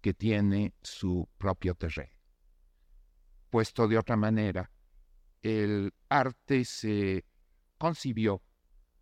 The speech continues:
como una actividad especializada, eh, de la sociedad y fue ganando poco a poco un lugar <clears throat> equivalente al de otras actividades especializadas. El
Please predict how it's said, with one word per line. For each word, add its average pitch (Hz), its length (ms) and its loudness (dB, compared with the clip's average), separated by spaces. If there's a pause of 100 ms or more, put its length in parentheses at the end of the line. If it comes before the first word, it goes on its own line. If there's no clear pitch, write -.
(120)
como 113 240 2
una 139 220 2
actividad 117 580 2
especializada, 98 1040 -2 (600)
eh, 101 360 -2
de 120 180 2
la 113 140 0
sociedad 98 580 -2 (640)
y 104 340 -2
fue 123 240 0
ganando 110 640 0 (220)
poco 104 260 -2
a 95 40 -4
poco 85 440 -2 (540)
un 135 160 0
lugar 117 480 0
<clears throat> 123 500 -4
equivalente 110 920 0 (500)
al 98 280 2
de 92 420 2
otras 104 420 -2
actividades 85 880 0
especializadas. - 1120 -6 (640)
El 95 380 0